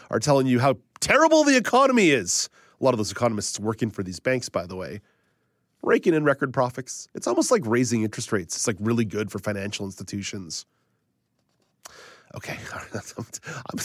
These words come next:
I'm gonna get us in trouble one day with, uh, my freewheeling style. Uh, speaking of the financial sector, maybe this deal is not quite as headline-grabbing as R B C's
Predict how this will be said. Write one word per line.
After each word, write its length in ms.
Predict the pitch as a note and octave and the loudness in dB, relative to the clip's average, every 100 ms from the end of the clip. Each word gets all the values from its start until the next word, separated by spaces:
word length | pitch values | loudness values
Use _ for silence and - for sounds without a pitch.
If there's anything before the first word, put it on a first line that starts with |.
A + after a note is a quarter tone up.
| - | -2
I'm 80 | F3+ | 2
gonna 120 | A3+ | 2
get 180 | F#3+ G#2 | 4 0
us 120 | G2+ | 0
in 80 | F2+ | -4
trouble 280 | - F#2+ D#2+ | -2 -2 -2
one 180 | D#2+ D#2 | -6 -6
day 160 | E2 | -8
with, 260 | D#2+ E2 - | -10 -10 -12
uh, 160 | E2 E2+ - - | -12 -14 -20 -4
my 80 | F#2+ | -4
freewheeling 640 | - G2 F2+ F2+ E2+ E2+ | -2 -2 0 0 -2 -4
style. 360 | - F2+ F2+ - - - E3 | -2 -2 -2 -6 -14 -6 0
Uh, 140 | E3+ | 2
speaking 680 | F3+ - D4+ D#4 A#3+ G#3 C4+ - _ - | 2 6 6 8 6 6 2 -2 _ -2
of 80 | C#3+ | 0
the 60 | |
financial 360 | D#3 C#3+ C3 B2+ | 2 4 4 0
sector, 440 | - A#2 - F3+ - - | 0 0 0 -6 -6 2
maybe 200 | D#3 D3+ | 4 6
this 160 | C3+ - | 4 2
deal 200 | C3+ C3+ | 4 4
is 120 | - | 4
not 160 | B2 | 0
quite 200 | - A#2 | 2 0
as 100 | G2+ | 0
headline-grabbing 880 | - A#2 B2+ A2+ G#2+ G2 G2+ A2 C3 | -2 -2 2 2 0 0 2 2 0
as 140 | F2+ - | -2 -2
R 120 | G2+ | -2
B 120 | F#2+ | -2
C's 400 | - A2 G#2 | -2 0 0